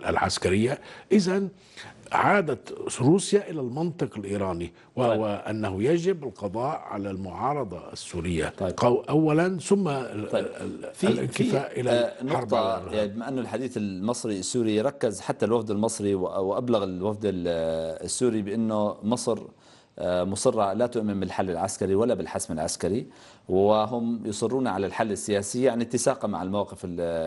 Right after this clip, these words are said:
Speaker 2: الدولية. لكن بالمقابل هناك مقابلة للأسد قبل حوالي، آه، خمسة وعشرين يوم بالضبط، آه، أو شهر من الآن، قال، آه، في حديثه بأن الحل السياسي وهم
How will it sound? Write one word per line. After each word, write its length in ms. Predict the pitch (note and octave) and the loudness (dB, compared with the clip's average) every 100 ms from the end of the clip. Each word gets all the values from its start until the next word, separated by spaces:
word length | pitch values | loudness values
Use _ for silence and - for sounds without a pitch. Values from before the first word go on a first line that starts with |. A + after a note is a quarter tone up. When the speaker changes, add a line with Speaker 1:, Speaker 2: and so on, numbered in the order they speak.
| D#2 | -4
Speaker 2:
الدولية. 440 | E2 G2 F#2 F#2 F2 | -4 -2 -2 0 0
لكن 240 | G#2+ B2+ | 0 0
بالمقابل 600 | B2 A#2+ A#2 C#3+ A2 G2 G#2 - - _ G#2 | 2 0 0 0 0 -4 -6 -18 -20 _ -4
هناك 220 | B2+ B2 | -2 0
مقابلة 580 | G#2 - B2 G2 F#2 F2+ | -2 2 2 2 0 -2
للأسد 1200 | F2+ F2 F2 E2+ E2 D#2+ D#2+ D2+ - G#2 - G#2 | -2 -4 -4 -4 -6 -8 -10 -12 -8 -2 0 -2
قبل 640 | - G2 G2 F#2+ F#2 F#2 - | -2 -2 0 0 0 -2 -4
حوالي، 840 | E2+ F2 F#2 G2 F#2+ F#2 F2 F2 - | -8 -2 0 2 0 0 -2 -4 -6
آه، 240 | F2+ E2 E2 | -6 -4 -4
خمسة 300 | G2+ A#2+ G#2+ | -2 0 0
وعشرين 300 | - F#2 E2+ | 0 0 0
يوم 160 | E2+ | -2
بالضبط، 460 | D#2+ D#2 E2 A#2+ - - - - - - - | -4 -4 -2 -4 -6 -20 -20 -18 -18 -8 2
آه، 140 | F2+ | 4
أو 500 | E2 F2+ F#2+ F#2 F2+ F#2+ | 6 6 6 4 2 0
شهر 300 | C3 A#2 F#2 | 0 0 -2
من 180 | F2 E2 | -8 -8
الآن، 360 | D#2+ F#2+ B2 - - - _ - | -6 -4 -6 -8 -18 -20 _ 0
قال، 360 | B2 C#3 C#3+ - | 2 2 -2 -6
آه، 540 | - G2 F2+ F2+ F2 E2+ | -4 -2 0 0 -2 -2
في 160 | A2 | 0
حديثه 600 | F2+ G#2 A#2 A#2+ A2+ C#3 | 0 2 2 2 0 0
بأن 360 | B2+ - A2 G#2+ G2+ F#2+ - | -2 -2 0 2 0 -2 -6
الحل 320 | F#2+ - C3+ | -4 0 0
السياسي 460 | G2+ - A2+ G#2+ G#2+ | 0 0 0 0 2
وهم 320 | B2+ G2+ | 2 2